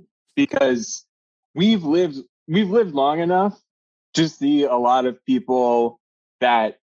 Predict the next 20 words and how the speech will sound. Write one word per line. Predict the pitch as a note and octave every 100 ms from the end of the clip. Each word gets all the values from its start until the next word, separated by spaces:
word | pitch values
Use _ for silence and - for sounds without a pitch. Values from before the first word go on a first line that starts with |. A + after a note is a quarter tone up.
| _ _ _ _ _ _ _ _
you | C3
know, | A#2+
we | A#2+
fucked | B2 D3 C3+
with | C3+ A2+
back | B2 A#2+ B2
in | A#2
the |
day | G#2+ A#2 B2 A#2+ -
become | C3 C#3 A#2+
people | D3+ B2+ B2
that | A#2
we | A#2 A2+
necess-, | B2 A#2+ A#2+ - C3+
we | E3 F#3+
not | F#3 F3+
necessarily | F3 E3+ - F#3 E3
fuck | E3+ D#3+
with | D#3 D3 _ -
today. | D3+ E3 G#2